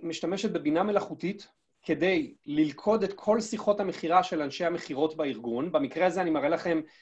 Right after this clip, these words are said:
את השיחות שנלכדו בארגון של גונג, אבל אנחנו עוזרים לאלף חברות כמו, אה, לינקדאין ופייפל וסלאק ודריפט לעשות את אותו דבר. הם משתמשים בגונג, אה,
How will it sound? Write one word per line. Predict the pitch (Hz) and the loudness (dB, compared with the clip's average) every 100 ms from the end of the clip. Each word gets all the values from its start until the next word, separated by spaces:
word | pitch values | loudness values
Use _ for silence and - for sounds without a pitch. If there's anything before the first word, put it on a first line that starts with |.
| _ - | _ -6
את | 147 | -6
השיחות | - - 175 | -4 -2 0
שנלכדו | 180 165 151 147 165 | 2 0 0 0 2
בארגון | 156 135 143 180 | 2 2 0 0
של | 160 | -2
גונג, | 131 196 185 185 | 2 4 4 2
אבל | 143 139 | 0 0
אנחנו | 131 156 | 0 -2
עוזרים | 131 135 175 185 | -2 -2 0 0
לאלף | 160 165 175 - | 0 2 2 0
חברות | - 139 156 175 - _ _ - | -4 0 2 2 0 _ _ -8
כמו, | 175 175 170 165 | 2 6 6 4
אה, | 143 135 131 127 | -2 -2 -4 -2
לינקדאין | 147 190 - 175 151 | 0 0 0 0 0
ופייפל | 143 175 170 175 170 160 | -2 0 2 4 6 4
וסלאק | 139 - 160 156 156 | 0 0 4 4 2
ודריפט | 135 131 156 165 - _ _ - | -6 0 0 0 -8 _ _ 0
לעשות | 135 151 175 | 2 2 -4
את | 175 | -4
אותו | 147 175 | -4 0
דבר. | 180 143 139 113 131 - | 2 6 6 6 0 -8
הם | 127 127 | -8 -8
משתמשים | - 139 - 185 170 | -8 -8 -4 -4 -2
בגונג, | 156 143 - 160 165 156 - - | -4 -4 2 2 4 0 -6 -10
אה, | 127 127 | -8 -8